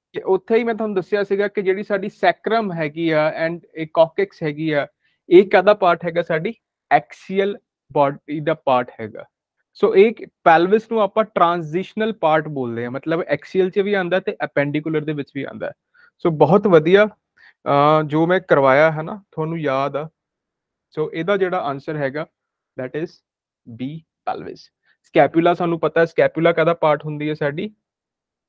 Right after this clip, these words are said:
Appendicular ਦਾ। And mandible ਜਿਹੜੀ ਹੈਗੀ ਹੈ ਸਾਡੀ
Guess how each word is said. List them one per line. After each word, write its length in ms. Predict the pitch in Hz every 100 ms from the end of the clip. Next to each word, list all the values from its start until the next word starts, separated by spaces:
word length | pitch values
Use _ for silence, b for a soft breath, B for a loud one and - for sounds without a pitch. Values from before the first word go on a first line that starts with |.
| -
Appendicular 680 | 143 - 139 139 156 170 170
ਦਾ। 220 | 170 175 _ _ 151 139 143
And 180 | 143 143 - 147
mandible 500 | 147 156 180 190 185
ਜਿਹੜੀ 280 | 170 160
ਹੈਗੀ 260 | 151 135 139
ਹੈ 40 |
ਸਾਡੀ 340 | 143 127 139